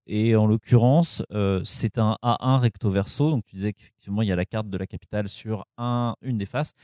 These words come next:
Et puis du coup sur l'autre, euh, sur l'autre face, il y a toutes les règles du jeu, euh, qui tiennent en, euh, six colonnes, deux colonnes pour l'univers, deux colonnes pour la création de personnages, deux colonnes pour les règles de déroulement du jeu,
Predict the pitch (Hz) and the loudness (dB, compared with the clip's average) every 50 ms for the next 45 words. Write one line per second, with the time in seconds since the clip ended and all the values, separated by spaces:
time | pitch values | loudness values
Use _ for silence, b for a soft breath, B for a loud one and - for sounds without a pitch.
0 | B B B B - 101 104 92 95 - _ - 135 139 117 - _ _ - - | B B B B -14 -10 -8 -6 -6 -8 _ -8 -8 -8 -8 -10 _ _ -14 -8
1 | - 98 95 92 95 113 123 117 - - - - 98 90 87 87 90 - - 101 | -6 -4 -4 -2 -2 -2 -2 -2 -4 -6 -10 -8 -6 -4 -2 -2 -2 -2 -2 0
2 | 113 139 - - 107 95 - 127 147 139 - - 113 - - 151 - - 135 117 | 0 0 2 0 0 0 0 0 -2 -2 -2 -4 -4 -4 -4 -10 -6 -4 -2 0
3 | 117 117 113 113 107 104 107 107 107 104 120 139 147 196 220 B B B B B | 0 0 -2 -2 -4 -2 0 0 2 4 4 4 4 2 0 B B B B B
4 | B B B _ - 104 101 98 95 92 - _ 101 _ - - 113 120 127 131 | B B B _ -4 -2 0 0 0 -2 -4 _ -20 _ -8 -6 -4 -4 -2 -2
5 | 139 131 - - 104 101 98 101 107 110 110 101 92 90 87 90 87 87 87 87 | -4 -6 -6 -6 -6 -4 -4 -2 -2 -2 -2 -4 -4 -4 -4 -4 -4 -4 -4 -6
6 | 85 85 90 90 90 90 - - - 143 - - 117 98 92 95 107 117 117 110 | -8 -8 -10 -10 -10 -8 -6 -6 -6 -8 -6 -4 -2 0 2 2 2 2 0 -2
7 | 95 104 104 - 107 101 101 101 - 104 98 95 95 98 98 113 113 104 98 - | -2 -4 -4 -6 -6 -6 -6 -6 -6 -6 -6 -6 -4 -4 -4 -4 -4 -6 -6 -6
8 | 98 98 98 - - 90 90 - 92 - 98 95 95 92 - - 101 104 101 101 | -6 -8 -8 -6 -8 -10 -10 -10 -12 -10 -10 -10 -10 -12 -12 -8 -6 -6 -6 -6
9 | 107 95 - 95 92 92 95 95 - - 120 131 123 123 117 104 - - - 95 | -8 -10 -8 -4 -4 -2 -2 -4 -4 -6 -4 -2 -2 0 0 0 -2 -2 -4 -6
10 | 95 95 95 92 90 90 90 101 107 107 101 92 90 87 90 90 - 90 90 92 | -6 -4 -4 -4 -4 -4 -4 -4 -4 -6 -6 -8 -8 -8 -10 -10 -8 -8 -8 -6
11 | 98 98 92 90 90 95 113 | -6 -6 -6 -6 -2 -2 -2